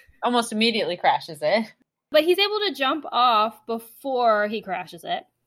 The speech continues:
Speaker 2: But he gets off and he says, like, he just couldn't control it for some reason. It was really bizarre. He couldn't, like, turn or anything. So they have to go tell Buck about this crash jet ski in the hospital. And Buck's very nice about it. And he's like, "Don't worry, you know, you don't have to pay me back or anything."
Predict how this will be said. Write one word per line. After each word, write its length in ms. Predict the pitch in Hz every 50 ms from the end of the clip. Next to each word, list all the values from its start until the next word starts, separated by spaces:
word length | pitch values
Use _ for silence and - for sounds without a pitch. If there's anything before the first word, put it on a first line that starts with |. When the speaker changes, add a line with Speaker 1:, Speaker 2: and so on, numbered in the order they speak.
| _ _ - -
Speaker 2:
But 140 | 269 277 269 254
he 120 | 233 262
gets 180 | 247 285 277 -
off 140 | 320 302 -
and 80 | 294
he 40 | 294 285
says, 180 | - 247 240 247
like, 120 | 254 233 -
he 80 | 277
just 160 | 254 269 269 -
couldn't 220 | 294 262 233 233
control 480 | - - 208 190 - - 196 214 233 208
it 160 | - - -
for 80 | - 185
some 300 | - - 175 170 175 170
reason. 460 | 175 170 170 170 - 156 160 160 170
It 80 | 170 -
was 160 | - 175 -
really 160 | 185 185 185
bizarre. 420 | 180 175 - - 165 165 156 156 170
He 80 | 175
couldn't, 240 | - 175 160 - _
like, 240 | - - - - _
turn 340 | - - 151 160 160 156 -
or 40 | -
anything. 480 | 104 - - - _ - - - 262 - _ _
So 60 | - -
they 80 | 294 339
have 100 | 359 349
to 80 | 359 339
go 100 | 349 339
tell 200 | - 311 277 240
Buck 220 | 247 247 247 -
about 320 | 269 220 208 202 202 -
this 440 | - 190 190 196 196 - - - - -
crash 320 | - 220 202 190 190 190 -
jet 260 | 196 190 180 - -
ski 460 | - - 190 170 165 170 170 170 170 - -
in 80 | 185
the 80 | 190 180
hospital. 560 | 185 185 185 180 - - 170 165 170 165 170
And 100 | 170 175
Buck's 240 | 170 202 214 - -
very 200 | 208 196 185 180
nice 320 | 180 180 180 185 180 -
about 260 | 185 - 156 160 170 170
it. 160 | 170 170 170
And 80 | 170
he's 160 | 175 175 170 -
like, 160 | 170 175 175
"Don't 200 | - 247 254 240
worry, 560 | 214 214 214 208 202 202 190 185 185 175 - -
you 160 | 190 208 190
know, 100 | 180 180
you 160 | 180 208 220
don't 120 | 226 254 254
have 80 | 240 233
to 60 | -
pay 160 | 277 277 254
me 140 | 220 214 190
back 340 | 196 196 190 196 185 - 185
or 40 |
anything." 600 | 180 175 175 180 180 170 180 175 175 175 175 180